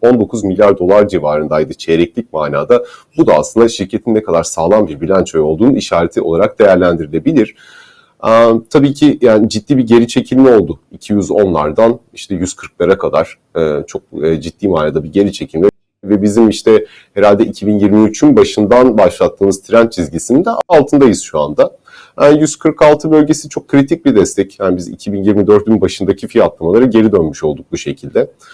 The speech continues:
Aa, ben bu grafiğe baktığımda açıkçası, e, yüz altmış sekiz, yüz yetmiş bölgesini kritik olarak görüyorum. Hem o bölgenin üstüne çıkıldığında böyle bir, e, ters omuz baş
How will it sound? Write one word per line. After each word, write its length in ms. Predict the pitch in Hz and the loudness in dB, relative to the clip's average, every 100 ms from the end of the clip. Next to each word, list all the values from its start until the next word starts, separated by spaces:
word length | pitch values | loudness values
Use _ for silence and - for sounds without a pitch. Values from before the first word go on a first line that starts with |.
| - _ _ - | -20 _ _ -2
Aa, 260 | 139 143 | -2 0
ben 300 | 156 156 156 | 2 2 2
bu 120 | 151 | 2
grafiğe 400 | 151 147 147 147 | 4 4 4 2
baktığımda 420 | 131 107 - 113 120 | 4 2 2 2 2
açıkçası, 720 | 101 - - 87 - 135 - | 2 -6 -6 -4 2 2 4
e, 80 | 98 98 95 | 4 4 4
yüz 340 | 101 101 107 - | 2 -2 -6 -4
altmış 320 | - 101 - 107 | -2 -2 -2 -8
sekiz, 380 | 117 113 123 | -6 -4 -4
yüz 200 | 107 92 | -2 -2
yetmiş 340 | 95 92 - - | -2 -2 -4 0
bölgesini 440 | 92 80 90 - | 0 0 -2 -4
kritik 360 | - 98 - - | -2 -4 -4 -4
olarak 360 | 82 76 73 | -2 -2 -2
görüyorum. 420 | - 104 131 98 - _ _ - | 0 4 4 2 -2 _ _ 0
Hem 120 | 196 | 2
o 220 | 214 175 160 | 4 6 6
bölgenin 340 | 156 151 156 | 4 4 4
üstüne 280 | 147 156 151 | 2 0 -2
çıkıldığında 560 | - - 131 135 135 | -2 0 4 4 4
böyle 240 | 131 135 131 | 4 4 4
bir, 240 | 135 135 | 4 4
e, 280 | 104 107 101 | 2 2 2
ters 360 | - 131 135 - | 0 0 0 -4
omuz 340 | 117 123 117 | -2 0 2
baş 160 | 123 | 2